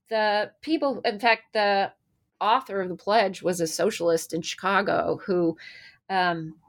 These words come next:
I think he would be horrified by some of the uses to which it has been put. But the idea was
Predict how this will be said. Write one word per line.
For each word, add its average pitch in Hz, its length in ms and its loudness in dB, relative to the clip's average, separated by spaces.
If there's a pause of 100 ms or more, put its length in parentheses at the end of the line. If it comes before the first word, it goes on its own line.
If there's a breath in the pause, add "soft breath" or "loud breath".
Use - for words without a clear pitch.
(380)
I 185 40 -8
think 185 180 -2
he 180 80 -2
would 180 140 0
be 160 120 -2
horrified 175 640 0
by 151 440 2
some 160 300 -2
of 151 60 -4
the 156 60 -8
uses 165 440 -4
to 156 100 -10
which 160 180 -4
it 151 100 -6
has 156 220 -6
been 156 220 -8 (200)
put. 196 360 2
But 220 140 -6
the 254 120 0
idea 277 440 0
was 208 720 0